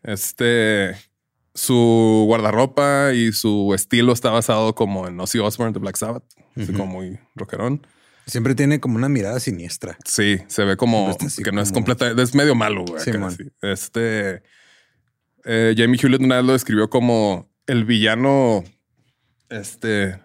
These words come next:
Speaker 1: ahora sí que no favorito, unpleasant, el villano desagradable de la banda.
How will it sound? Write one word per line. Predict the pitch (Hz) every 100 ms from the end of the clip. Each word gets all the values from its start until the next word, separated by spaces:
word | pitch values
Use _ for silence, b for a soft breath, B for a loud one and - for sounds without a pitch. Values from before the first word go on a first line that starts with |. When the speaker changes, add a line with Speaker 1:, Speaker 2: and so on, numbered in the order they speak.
| _
Speaker 1:
ahora | 107 110
sí | 127
que | 127
no | 127
favorito, | 147 135 127 127 139
unpleasant, | 131 120 120 120 143 135 120
el | 120
villano | 113 113 131
desagradable | 147 - 117 104 107 123
de | 123
la | 101
banda. | 92 90 80